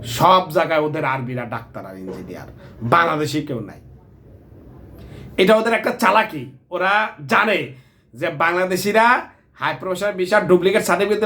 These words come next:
বানাবে, কিন্তু ডুপ্লিকেট সার্টিফিকেট কে নেবে? এ আরবি থেকে নেবে। কে অ্যাপ্রুভাল করবে? এই আরবিরা অ্যাপ্রুভাল করবে। ডক্টর ইউনূস স্যারকে ভুল বোঝানো হয়েছে, সেই কারণে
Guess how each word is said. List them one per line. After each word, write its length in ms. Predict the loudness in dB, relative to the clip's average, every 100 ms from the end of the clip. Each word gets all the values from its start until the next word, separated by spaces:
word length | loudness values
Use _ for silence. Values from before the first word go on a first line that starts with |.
| 4
বানাবে, 200 | 4 2 2
কিন্তু 140 | 0 2
ডুপ্লিকেট 280 | 2 2 2
সার্টিফিকেট 260 | 2 4
কে 60 | 4 4
নেবে? 180 | 4 2 0 -12 -20 -6
এ 40 | 0 2
আরবি 200 | 2 -2 -2
থেকে 160 | -2 -2
নেবে। 180 | -4 -8 -18 _ _ _ _ _ -20 _ -20 -20 -20 -20 -20 -20 -20 -18 -18 -18 -18 -18 -6 4
কে 80 | 4
অ্যাপ্রুভাল 340 | 4 0 -2 0
করবে? 160 | 0 4
এই 40 | 6 6
আরবিরা 260 | 6 0 0
অ্যাপ্রুভাল 260 | -2 -8 -10
করবে। 180 | -14 -16 _ _ _ _ _ _ _ -2
ডক্টর 200 | 4 8
ইউনূস 180 | 8 8 4
স্যারকে 360 | 2 0 -2 -2 -4 -10 -2
ভুল 160 | 4 6
বোঝানো 280 | 4 2 4 4
হয়েছে, 260 | 2 0 -2 -6 -12 -20 -20 -20 -12 -2
সেই 160 | 0 2
কারণে 180 | 2